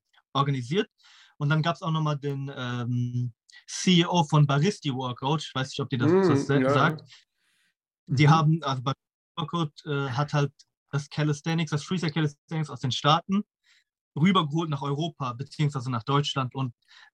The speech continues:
Speaker 1: der hat mir geholfen, der Dennis Gratano, der hat mir da geholfen, hat auch, äh, da im Jugendheim angerufen, also, "Ey, können wir da nicht irgendwie einen Weg finden?"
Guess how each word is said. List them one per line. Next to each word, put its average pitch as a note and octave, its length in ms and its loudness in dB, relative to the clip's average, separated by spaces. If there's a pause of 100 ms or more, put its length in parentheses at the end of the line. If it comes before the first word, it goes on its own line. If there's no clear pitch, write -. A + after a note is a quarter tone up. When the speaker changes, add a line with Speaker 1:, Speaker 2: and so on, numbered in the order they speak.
(120)
Speaker 1:
der D#3 140 6
hat F#3 160 2
mir D#3+ 140 -2
geholfen, D3 480 -4
der A2+ 100 -6
Dennis D3 420 0
Gratano, C#3+ 600 0
der C3+ 80 -4
hat D3 80 -8
mir C#3+ 80 -2
da C3+ 80 0
geholfen, C#3 580 2
hat C#3+ 140 2
auch, B2+ 200 0
äh, C#3 120 0
da C#3+ 160 4
im D3+ 100 6
Jugendheim D3 380 -2
angerufen, D3+ 600 -6
also, C3 200 -6
"Ey, D3 280 -2
können D3 200 0
wir C#3+ 40 0
da C#3 60 -2
nicht D3 160 -4
irgendwie D3 220 -2
einen C3+ 140 -6
Weg D3+ 200 -6
finden?" D3+ 440 -2